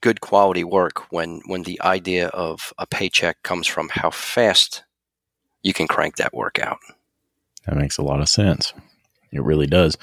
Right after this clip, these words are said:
Speaker 2: And, and, you know, so one of the things that always comes up is it's not just money, right? It's, it's not just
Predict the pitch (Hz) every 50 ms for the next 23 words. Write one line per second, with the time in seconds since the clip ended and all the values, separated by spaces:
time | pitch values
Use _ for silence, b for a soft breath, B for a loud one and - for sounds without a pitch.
0 | B B B B B B B B B B B - 92 90 87 85 - _ _ -
1 | 104 104 101 107 104 107 104 98 - - _ _ _ _ _ _ _ _ _ _
2 | _ _ _ _ _ _ - - 73 - - - 139 110 120 123 113 120 131 139
3 | 131 104 95 - - 95 92 90 85 - 80 76 73 73 78 78 78 76 - -
4 | 80 73 67 73 76 78 - - 73 71 80 78 - - 82 87 85 - - -
5 | - 76 76 - - - - - 65 64 - - - - - - _ _ _ _
6 | _ _ _ _ _ _ _ - 73 76 80 78 - - 80 - - - - 95
7 | 92 - - 90 90 90 92 90 92 95 - - 71 73 82 82 78 76 - -
8 | - - -